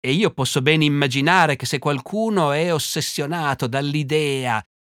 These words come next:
che l'Islam assedia l'Occidente cristiano e che ancora oggi la minaccia di un Islam che ci vuole sommergere è, è ben presente, ecco, uno che pensa questo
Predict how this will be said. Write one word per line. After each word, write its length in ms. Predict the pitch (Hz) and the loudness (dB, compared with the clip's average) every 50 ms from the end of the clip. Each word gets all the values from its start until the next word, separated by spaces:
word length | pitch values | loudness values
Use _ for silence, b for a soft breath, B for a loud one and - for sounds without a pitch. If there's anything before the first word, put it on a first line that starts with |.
| _ - | _ -2
che 80 | - 147 | 0 0
l'Islam 720 | 147 156 156 131 143 156 160 165 190 196 196 185 180 170 | 2 2 0 0 0 2 4 4 6 4 4 4 2 4
assedia 1300 | 160 156 156 151 147 135 - - - - - 190 196 185 165 139 160 160 151 147 147 151 151 147 147 147 143 | 4 2 2 2 0 0 0 -2 -2 2 4 4 4 4 2 2 0 2 4 6 6 6 6 4 4 4 4
l'Occidente 720 | 147 156 - - - 156 131 160 160 180 175 165 - 156 | 2 2 0 0 -4 0 2 4 4 4 4 2 -2 0
cristiano 800 | - 165 151 135 - - 160 160 175 175 170 160 151 147 139 143 | 0 0 -2 -2 0 2 4 4 6 6 6 6 6 4 2 0
e 60 | 139 | 0
che 120 | 131 - 151 | 0 0 0
ancora 400 | 143 143 - 165 160 160 160 160 | 0 0 2 2 4 4 4 4
oggi 440 | 185 196 180 147 127 113 120 139 | 4 4 2 2 0 -2 -2 0
la 120 | 139 139 139 | 0 0 2
minaccia 840 | 143 151 151 170 180 180 180 165 - - - - - 147 120 117 - _ _ _ _ _ - | 2 2 2 4 2 2 0 -2 -4 -6 -4 -2 0 2 0 0 -2 _ _ _ _ _ -2
di 140 | - 151 | 0 2
un 80 | 156 156 | 2 2
Islam 480 | 151 143 131 151 156 170 185 180 165 151 | 2 0 2 2 4 6 6 4 4 0
che 80 | - | -2
ci 100 | - - | -2 -2
vuole 260 | 147 143 156 165 156 | 0 2 4 4 4
sommergere 1120 | 143 - - 156 151 156 160 170 185 180 175 165 156 139 123 120 147 143 135 139 135 131 135 | 2 2 0 0 2 2 2 4 4 4 4 2 2 0 -2 -2 0 0 2 2 2 2 2
è, 220 | 151 151 156 156 | 2 2 4 4
è 120 | 156 156 156 | 4 4 4
ben 240 | 156 165 170 160 139 | 2 2 2 0 0
presente, 400 | - 165 165 151 156 190 190 175 | 0 0 0 0 0 0 0 -2
ecco, 240 | 160 - 160 202 208 | -2 -4 -2 0 2
uno 140 | 226 202 | 2 2
che 120 | - 175 165 | 2 0 0
pensa 320 | - 185 180 - - 247 | 0 0 0 0 0 0
questo 380 | - 151 139 170 165 - 151 | 0 -2 -2 -2 -2 -2 -4